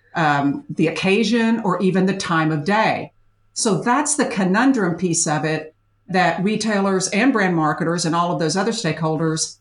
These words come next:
are having to address. And as a result, most are realizing that they have to offer a, a vast array of convenience options.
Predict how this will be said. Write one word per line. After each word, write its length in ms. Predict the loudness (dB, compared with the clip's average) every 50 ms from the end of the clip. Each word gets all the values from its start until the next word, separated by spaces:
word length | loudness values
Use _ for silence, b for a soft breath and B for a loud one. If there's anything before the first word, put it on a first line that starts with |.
| _ _ _ _ -4
are 100 | -2 -2
having 380 | 0 0 0 2 2 2 0 0
to 160 | 0 0 0
address. 760 | 0 0 0 0 0 2 0 0 0 -2 -2 -2 -4 -6 -12 _ _ _ _ _ _ -4
And 480 | -2 0 2 4 2 2 0 -2 -4 -10 _ _ _ _ -2
as 180 | 0 2 2
a 60 | 2 2
result, 640 | 2 2 2 2 2 2 2 2 0 -2 -4 -8 -14 _ _ _ _ _ -4
most 420 | -2 0 2 2 0 0 0 0
are 60 | -2
realizing 800 | 0 0 0 0 0 0 0 0 -2 -2 -2 -2 -2 -4 -4 -8 -16 _ _ -4
that 160 | -4 -2 0
they 100 | -2 -2
have 240 | -2 -2 -4 -2 -4
to 100 | -4 -2
offer 560 | 0 0 0 0 -2 -2 -2 -2 -2 -2 -2
a, 280 | -2 -2 -2 -4 -8 -12 _ _ _ _ _ -6
a 140 | -2 -2 -2 -2 -2
vast 580 | -6 -2 0 0 2 2 2 0 -2 -2 -2 -2
array 540 | -2 0 0 0 2 2 2 2 2 2
of 160 | 0 0 -2 -2
convenience 640 | -2 0 0 2 2 2 2 2 0 0 -2 -2
options. 680 | 0 -2 -2 -2 -2 -2 0 0 0 0 0 -2 B